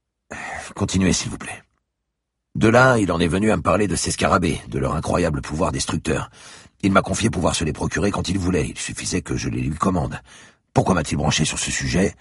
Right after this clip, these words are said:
Mystère. Toujours est-il que le dernier jour où je l'ai vu, il me les a ramenés en m'annonçant de cette même voix grave, étouffée, « Cadeau. Posez-les à proximité d'une ruche, ils feront le reste. » Ses dents grincèrent,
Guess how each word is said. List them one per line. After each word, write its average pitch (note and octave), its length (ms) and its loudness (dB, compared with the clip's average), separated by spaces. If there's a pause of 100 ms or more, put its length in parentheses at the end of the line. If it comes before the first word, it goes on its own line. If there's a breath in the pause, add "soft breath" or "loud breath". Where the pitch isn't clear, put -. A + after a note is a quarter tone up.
(320 loud breath)
Mystère. - 520 -4 (440)
Toujours F2+ 280 2
est-il F#2+ 200 0
que D#2 100 -2
le C#2+ 100 0
dernier F#2 260 2
jour F2 160 -2
où B1 60 0
je A#2+ 100 -4
l'ai D2+ 80 -2
vu, A2+ 200 2 (440 loud breath)
il A2+ 160 2
me A#2 80 4
les G2+ 180 4
a F#2+ 60 4
ramenés G2+ 320 4
en G#2 80 4
m'annonçant F2 460 2
de C#2 80 0
cette - 260 -6
même G2+ 180 0
voix D#2 160 0
grave, G2+ 360 2
étouffée, « G2 520 0 (640 soft breath)
Cadeau. F#2+ 340 4 (260)
Posez-les F#2 380 2
à F2+ 60 4
proximité F2 500 -2
d'une E2+ 180 -2
ruche, G2+ 400 0
ils F2+ 100 -2
feront G2 160 -2
le F2 60 0
reste. » - 380 -6 (1000)
Ses - 180 -4
dents D2 180 0
grincèrent, - 560 -4